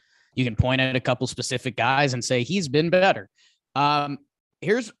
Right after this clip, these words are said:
we need to flush out this Matt Carpenter thing. And I, it, the question is the how, because Donaldson, you, he hasn't be-, been bad enough that you punt on. Baseball's a tough sport.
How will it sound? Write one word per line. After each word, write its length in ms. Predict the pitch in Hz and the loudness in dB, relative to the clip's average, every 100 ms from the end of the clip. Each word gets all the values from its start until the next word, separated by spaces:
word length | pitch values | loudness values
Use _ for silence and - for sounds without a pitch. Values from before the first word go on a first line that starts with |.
| _ _ | _ _
we 220 | 143 180 | -6 -4
need 200 | 294 339 | -2 -2
to 80 | 202 | -6
flush 320 | - 190 147 | -4 -4 -2
out 260 | 185 247 220 | -2 -2 -4
this 180 | 131 120 | -8 -12
Matt 200 | 113 104 | -14 -12
Carpenter 340 | 107 113 117 | -14 -12 -14
thing. 300 | 123 - 123 - _ _ _ - | -12 -14 -14 -18 _ _ _ -2
And 120 | 147 | 2
I, 260 | 156 151 - _ _ _ _ _ _ _ - - - _ | 4 2 0 _ _ _ _ _ _ _ -18 -16 -20 _
it, 240 | 143 143 | -4 -2
the 80 | 165 | 0
question 500 | - 175 196 - 202 | 0 2 2 2 0
is 300 | 175 165 147 | 2 0 0
the 100 | 139 | -2
how, 440 | 143 - 113 92 - - | -2 -4 -8 -12 -8 -2
because 600 | 127 - 170 151 131 - _ _ _ _ _ _ | 0 4 6 6 2 -4 _ _ _ _ _ _
Donaldson, 880 | - 165 190 208 185 - 160 151 151 _ _ _ _ _ | -2 2 4 4 2 2 2 0 -4 _ _ _ _ _
you, 220 | - 143 151 _ _ _ _ - | -8 -6 -6 _ _ _ _ -6
he 140 | 202 185 | -2 2
hasn't 400 | 196 214 214 170 | 4 2 0 -2
be-, 160 | 170 - 139 | -2 -2 -4
been 260 | 165 170 | -4 -2
bad 240 | 156 147 143 | -2 -2 -2
enough 260 | 139 135 - | -2 -6 -8
that 180 | 127 | -12
you 40 | 120 | -10
punt 360 | - 123 113 - | -6 -6 -8 -14
on. 160 | 98 - - | -14 -10 -4
Baseball's 360 | 123 - 139 | -2 0 0
a 40 | 143 | 2
tough 320 | 160 165 156 | 2 2 0
sport. 440 | - 160 156 - | -2 2 2 0